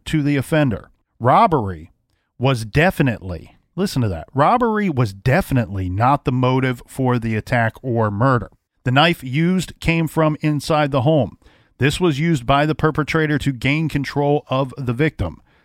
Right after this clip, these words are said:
This attack is definitely connected to the same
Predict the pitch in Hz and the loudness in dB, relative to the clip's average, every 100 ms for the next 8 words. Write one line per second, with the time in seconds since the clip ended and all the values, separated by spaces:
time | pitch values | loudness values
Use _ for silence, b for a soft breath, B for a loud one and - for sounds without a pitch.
0 | _ _ 104 160 214 156 170 170 131 120 | _ _ 0 0 0 0 0 0 -2 -6
1 | 101 101 147 190 170 165 165 160 143 135 | -6 0 0 2 0 0 -2 0 0 0
2 | 156 - 147 127 - - 151 139 120 117 | 0 0 -4 -4 -6 -2 0 0 -2 -4
3 | - 165 185 185 | -2 0 2 0